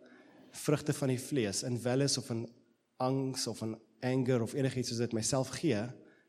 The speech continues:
dan sê hy, as ek myself instort daai, dit is presies wat ek gaan maai. Aan die ander kant sê hy, "If I sow in the spirit, if I walk in the spirit and I sow in the spirit,"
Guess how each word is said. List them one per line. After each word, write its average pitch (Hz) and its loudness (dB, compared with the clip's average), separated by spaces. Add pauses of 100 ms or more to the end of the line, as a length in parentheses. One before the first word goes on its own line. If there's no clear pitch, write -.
(180)
dan 131 2
sê 151 2
hy, 135 2
as - 0
ek 143 2
myself 156 2
instort 160 4
daai, 110 2 (280)
dit 131 -4
is 143 0
presies - 0
wat 127 2
ek - -6
gaan 117 2
maai. 95 0 (600)
Aan 120 -2
die 127 -8
ander 185 2
kant 135 0
sê 107 0
hy, 104 0 (1200)
"If 127 0
I 165 6
sow 147 2 (2250)
in 131 2
the 127 0
spirit, 104 -2
if 117 -8
I 131 2
walk 135 2
in 165 2
the 156 0
spirit 139 0
and 123 0
I 127 0
sow 139 0
in 139 2
the 135 0
spirit," 104 -4